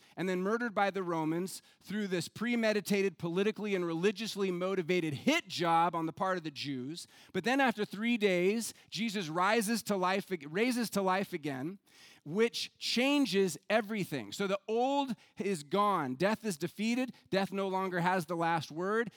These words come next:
Death is no longer the end of this story. So in one sense, everything has changed. This is an entirely new normal.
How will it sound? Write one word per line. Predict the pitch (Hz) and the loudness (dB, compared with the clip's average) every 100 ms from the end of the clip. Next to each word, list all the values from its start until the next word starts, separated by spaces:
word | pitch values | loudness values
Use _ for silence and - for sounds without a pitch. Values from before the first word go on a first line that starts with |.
| _ | _
Death | 175 180 | -2 -2
is | 190 165 | -4 -4
no | 185 | -4
longer | 175 180 170 | -2 -2 -4
the | 147 160 | -4 -6
end | - 196 196 | -4 -2 -2
of | 175 | -2
this | 143 160 | -4 -4
story. | - 220 208 151 | -4 -2 -2 -2
So | - 202 | -2 -2
in | 190 185 | 0 0
one | 240 294 | 2 2
sense, | - 196 185 - | 2 0 -2 0
everything | 254 302 294 - 220 | 2 4 4 2 0
has | 190 - | 0 -2
changed. | - 214 160 123 - - | -2 -2 -2 -6 -10 -2
This | 214 | 0
is | 208 | 2
an | 196 | 2
entirely | 196 190 151 220 269 302 269 226 | 2 0 -2 0 2 2 0 0
new | 220 233 | 0 0
normal. | 220 226 233 233 170 98 | 0 0 0 0 -2 -6